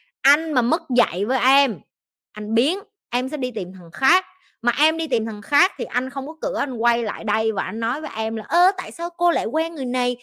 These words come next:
Tại sao cô lại quen người kia? Tại sao cô lại quen người mũi to hơn mũi của tôi?"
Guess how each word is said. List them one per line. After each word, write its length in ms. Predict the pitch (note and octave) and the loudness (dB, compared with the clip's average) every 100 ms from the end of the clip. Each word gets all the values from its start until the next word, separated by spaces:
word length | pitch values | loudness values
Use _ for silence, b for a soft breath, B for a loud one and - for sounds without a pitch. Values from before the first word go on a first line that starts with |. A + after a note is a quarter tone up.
| B - | B -10
Tại 120 | G3+ | -6
sao 120 | D#4+ | -4
cô 200 | E4 E4+ | 0 2
lại 160 | D4+ G3 | 2 2
quen 220 | C4 D#4+ | 0 0
người 140 | D#4+ C4+ | -2 -6
kia? 180 | - F4+ | -2 -2
Tại 180 | F#4 A3 | -2 -2
sao 120 | E4 | -4
cô 160 | D#4+ E4+ | -2 2
lại 120 | D#4+ | 2
quen 300 | A3 D4+ D#4+ | 2 0 -2
người 140 | C#4+ B3 | -2 0
mũi 200 | A3 D#4 | 0 4
to 220 | E4+ D#4+ | 6 8
hơn 180 | E4 E4+ | 6 2
mũi 180 | B3+ A#3 | -2 -2
của 80 | F4 - | -2 0
tôi?" 240 | E4 E4+ | 0 -2